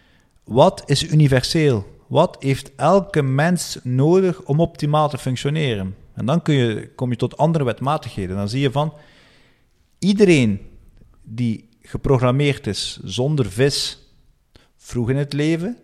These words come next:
en tijdens zijn leven, die zal het op bepaalde systemen laten afhangen. Iedereen die, eh, die geprogrammeerd is zonder borstvoeding,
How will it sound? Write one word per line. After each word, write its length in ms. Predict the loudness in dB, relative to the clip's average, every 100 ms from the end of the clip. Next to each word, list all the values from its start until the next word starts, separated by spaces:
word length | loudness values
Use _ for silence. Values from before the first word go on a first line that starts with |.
| _ -14
en 160 | -12
tijdens 340 | -6 -4 -4 -4
zijn 140 | -4
leven, 360 | -2 -4 -6 -10 _ _ _ _ _
die 180 | -8 0
zal 400 | 4 4 4 -2
het 120 | -2
op 100 | -2
bepaalde 500 | -4 2 2 4 0
systemen 560 | -4 -8 -6 -4 -4
laten 260 | -2 -4 -2
afhangen. 500 | -4 -2 -10 -10 -16 _ _ _ _ _ _ _ _ _ _
Iedereen 560 | -6 -2 2 2 2 -2 -10 _ _ _ _
die, 480 | -14 -6 -4 -4 -6 -18 -20 -20 _ -18 -20 _ -10
eh, 600 | -2 2 2 2 0 -4 -8 -18 -20 -16
die 200 | -8 -6
geprogrammeerd 760 | -4 -2 -2 0 0 0 0
is 300 | -6 -8 -12 -16 -20 _ -12
zonder 460 | -2 0 2 0
borstvoeding, 640 | 0 -2 -4 -2 -2 -4